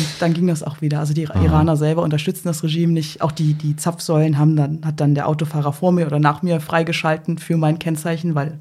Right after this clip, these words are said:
Speaker 1: ich war ja gesperrt.
Speaker 2: Ja.
Speaker 1: Ich hätte ja keinen Sprit bekommen.
Speaker 2: Das heißt, es gibt strenge Gesetze, aber es gibt eben halt auch Menschen, die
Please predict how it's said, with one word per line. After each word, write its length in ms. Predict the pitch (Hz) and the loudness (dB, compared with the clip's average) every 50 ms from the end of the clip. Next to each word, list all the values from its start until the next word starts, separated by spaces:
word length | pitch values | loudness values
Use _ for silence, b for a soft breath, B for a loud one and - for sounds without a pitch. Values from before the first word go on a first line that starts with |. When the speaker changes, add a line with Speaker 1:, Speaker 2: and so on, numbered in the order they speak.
| - _ _ | -18 _ _
Speaker 1:
ich 180 | - - - | -16 -14 -10
war 80 | - 135 | -6 -4
ja 80 | 139 135 | -4 -2
gesperrt. 480 | 139 147 - - 160 - - - - _ _ - - 104 | -4 -4 -4 -2 -2 -2 -2 -4 -10 _ _ -2 2 2
Speaker 2:
Ja. 200 | 196 - - - | 4 4 2 -2
Speaker 1:
Ich 80 | - - | -8 -12
hätte 140 | 170 151 - | -12 -10 -10
ja 40 | 165 | -8
keinen 140 | - 160 156 | -6 -6 -6
Sprit 220 | 156 - 170 156 | -6 -8 -10 -8
bekommen. 300 | - 180 165 - 175 175 | -8 -8 -8 -6 -6 -4
Speaker 2:
Das 120 | 165 87 - | -2 0 0
heißt, 160 | 104 95 85 | 0 0 0
es 60 | 87 | 0
gibt 160 | 101 113 - - | -2 -2 -2 -2
strenge 300 | - - 110 110 117 107 | 0 2 2 4 4 4
Gesetze, 560 | 104 95 - 107 113 - - - 117 110 - | 4 4 2 0 0 0 0 0 0 2 2
aber 140 | 90 90 92 | 0 0 0
es 100 | 90 - | -2 -4
gibt 160 | 113 - - | -4 -2 -2
eben 120 | - 95 95 | 0 2 2
halt 100 | 92 87 | 2 2
auch 80 | 85 | 2
Menschen, 480 | 87 85 85 95 117 131 - - 120 104 | 4 4 4 4 2 0 0 0 0 0
die 420 | 107 98 101 104 107 104 - - | 0 0 0 2 2 0 0 -4